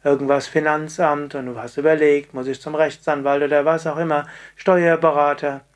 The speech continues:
Und du bist so da drin. Und dann sagt, kommt deine Frau und sagt, „Neuer Bescheid, alles in Ordnung.“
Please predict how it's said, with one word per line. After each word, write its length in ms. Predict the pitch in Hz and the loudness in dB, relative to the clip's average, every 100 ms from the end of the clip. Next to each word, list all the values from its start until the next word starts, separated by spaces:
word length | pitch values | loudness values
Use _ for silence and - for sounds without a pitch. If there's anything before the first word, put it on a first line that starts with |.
| _ _ _ - | _ _ _ -12
Und 140 | 156 | -6
du 40 | 151 | 0
bist 200 | 170 - | 0 4
so 260 | 190 208 | 4 6
da 220 | 190 190 185 | 4 2 2
drin. 460 | 175 190 160 156 _ _ _ _ _ _ _ _ 220 | 0 0 -2 -10 _ _ _ _ _ _ _ _ -8
Und 80 | |
dann 300 | 233 233 226 226 | -4 -4 -6 -6
sagt, 440 | - 180 185 - | 0 0 0 -6
kommt 260 | - 190 190 | -4 -4 0
deine 240 | 190 185 | 0 -2
Frau 340 | - 175 190 196 | -4 0 0 0
und 140 | 185 | -2
sagt, 380 | 185 175 175 175 | 2 2 0 0
„Neuer 380 | 175 190 190 175 | 2 4 2 0
Bescheid, 500 | 175 - 170 170 143 | -4 0 2 0 -4
alles 320 | 131 131 135 | -6 -6 -6
in 100 | 170 | -6
Ordnung.“ 540 | 165 160 - 135 139 | -6 -6 -14 -20 -20